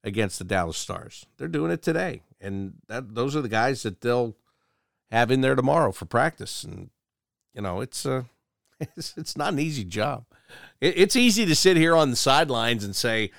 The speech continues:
"I would do this, I would do that, I would scratch this guy, I would not scratch this guy." It's, I mean, it's all, uh, easy as can be. I tell people all the time, I tell the players, I say, "Look, where I sit for the games, I could score fifty goals a year.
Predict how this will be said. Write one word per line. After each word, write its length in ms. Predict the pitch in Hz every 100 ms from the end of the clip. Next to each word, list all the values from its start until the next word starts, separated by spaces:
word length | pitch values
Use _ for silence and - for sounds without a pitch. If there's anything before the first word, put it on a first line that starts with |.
| - - -
"I 140 | 120
would 160 | 135 113
do 180 | 123 117
this, 240 | 127 -
I 140 | 117
would 140 | 113 98
do 180 | 110 107
that, 280 | 110 123
I 140 | 110 113
would 260 | 107 82
scratch 420 | - - 117 110 -
this 160 | 110
guy, 260 | 117 104 101
I 40 |
would 140 | 113 95
not 220 | 107 -
scratch 300 | 110 95 -
this 140 | 120
guy." 200 | - 90
It's, 400 | 95 120 - - _ _ _ _ _ _ _ _ _ _ _
I 80 | 95
mean, 200 | 113 113
it's 200 | 135 -
all, 420 | 117 120 120 110
uh, 300 | 104 98 92 82 _ _ _ _ _ _ _ _ _ _ _ _ _
easy 300 | 120 127 120 107
as 80 |
can 180 | - 98
be. 300 | 95 131 92 _ _ _ _
I 100 | -
tell 180 | 120 147
people 240 | 127 123 117
all 120 | 113
the 40 |
time, 220 | 101 131
I 60 | 131
tell 160 | 190 190
the 40 |
players, 380 | 170 185 120 90
I 60 |
say, 120 | - 139
"Look, 200 | 156 113
where 140 | 113
I 120 | 135
sit 300 | 185 - 190
for 100 | -
the 80 | 160
games, 440 | 143 165 214 - - _ _ _ _ -
I 120 | 135
could 120 | 151
score 240 | - 143 127
fifty 300 | 156 - 131
goals 280 | 127 131
a 40 | 127
year. 320 | 113 151